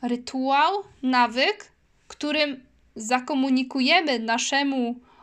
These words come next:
organizmowi, że to już czas na odpoczynek. Może być to, nie wiem, przebranie się w strój do ćwiczeń, zaparzenie herbaty, pójście na spacer. No, tych możliwości naprawdę jest całe mnóstwo.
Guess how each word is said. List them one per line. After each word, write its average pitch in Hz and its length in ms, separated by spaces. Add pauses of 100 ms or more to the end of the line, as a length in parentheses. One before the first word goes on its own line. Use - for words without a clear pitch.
(120)
organizmowi, 269 1000 (100)
że 240 160
to 240 100
już 220 220
czas 302 340
na 240 160
odpoczynek. 247 640 (720)
Może 285 220
być 254 300
to, 277 300
nie 233 160
wiem, 214 140
przebranie 262 500
się 254 140
w 247 40
strój 254 320
do 214 120
ćwiczeń, - 600 (500)
zaparzenie 254 560
herbaty, 262 580
pójście 262 360
na 269 120
spacer. 240 720
No, 262 120
tych 294 140
możliwości 285 800
naprawdę 262 560
jest 240 160
całe 247 260
mnóstwo. 233 680